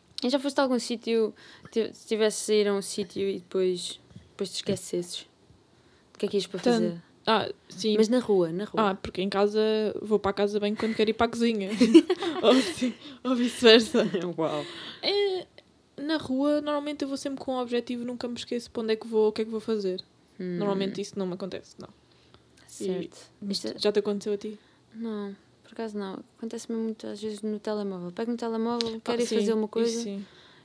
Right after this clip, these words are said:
Speaker 1: e depois
Speaker 2: Já
Speaker 1: é,
Speaker 2: se
Speaker 1: des-, distrai-me.
Speaker 2: Sim, já se tornou uma atividade, hum, automática.
Speaker 1: Yeah, é tão degradante, acho eu.
Speaker 2: Yeah.
Speaker 1: O meu ponto de vista é este.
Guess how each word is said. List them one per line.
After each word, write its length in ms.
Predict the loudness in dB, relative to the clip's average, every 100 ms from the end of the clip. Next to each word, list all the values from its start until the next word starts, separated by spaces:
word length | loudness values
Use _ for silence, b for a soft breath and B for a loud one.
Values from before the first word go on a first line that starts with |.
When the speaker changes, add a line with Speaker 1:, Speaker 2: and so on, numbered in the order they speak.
| _
Speaker 1:
e 80 | -8
depois 480 | -4 0 0 0 -6 -14 _ _ -20 -20 _ -8
Speaker 2:
Já 140 | -2
Speaker 1:
é, 20 | -2
Speaker 2:
se 140 | -4
Speaker 1:
des-, 240 | -8 -8 -6
distrai-me. 560 | -6 -2 0 0 -2 -8
Speaker 2:
Sim, 220 | -12 -8 -6
já 120 | -6
se 80 | -4
tornou 260 | -2 0
uma 120 | 0
atividade, 600 | 0 -2 -2 -2 -2 0
hum, 720 | 2 4 4 2 -2 -6 -10 -12 B B B B B B
automática. 760 | -6 -4 -6 -6 -10 -10 -12 -12 _ _ _
Speaker 1:
Yeah, 300 | -10 -8 -8
é 60 | -10
tão 180 | -8 -8
degradante, 460 | -6 -6 -8 -10
acho 200 | -14 -12
eu. 120 | -12 -14 _ _ _ _ -10
Speaker 2:
Yeah. 200 | -8 -2
Speaker 1:
O 40 | 2
meu 140 | 2
ponto 220 | 2 -4
de 60 | -4
vista 220 | -8 -4
é 60 | -2
este. 380 | 0 -2 -8